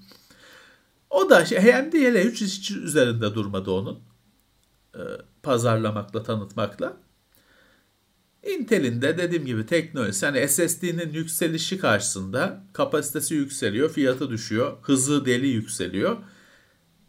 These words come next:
Hani yine bir sadece günü kurtaran bir teknoloji olarak kaldı bence, güdük kaldı.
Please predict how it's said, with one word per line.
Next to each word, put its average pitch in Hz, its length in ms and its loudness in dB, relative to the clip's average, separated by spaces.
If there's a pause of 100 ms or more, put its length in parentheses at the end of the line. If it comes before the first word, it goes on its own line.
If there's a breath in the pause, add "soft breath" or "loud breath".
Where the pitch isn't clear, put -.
(300)
Hani 135 300 -2
yine 147 560 0
bir 151 280 -2 (540)
sadece 120 720 2
günü 123 340 -4
kurtaran 120 560 -2
bir 117 100 -4
teknoloji 117 540 -4
olarak 120 300 -2
kaldı 147 380 -2
bence, 90 320 -2
güdük 123 340 -10
kaldı. 80 300 -4